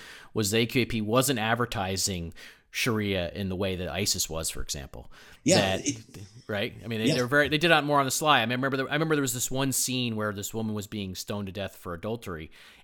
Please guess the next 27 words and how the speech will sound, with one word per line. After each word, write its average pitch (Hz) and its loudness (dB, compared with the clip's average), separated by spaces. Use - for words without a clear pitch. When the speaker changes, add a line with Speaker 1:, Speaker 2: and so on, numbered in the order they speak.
Speaker 1:
and 120 2
they 131 2
wanted 143 0
people 131 8
to 117 2
know 110 4
that 98 -4
they 107 -2
were 92 -2
doing 107 -2
that 90 -4
sort 92 -2
of 85 -6
thing, 85 -6
but 87 -10
they 101 -6
didn't 98 0
actually 87 -6
show 69 -6
it. - -20
So 92 -2
they, 95 -2
they 110 -4
released 113 0
these, 113 -2
these 107 -6
photos 107 4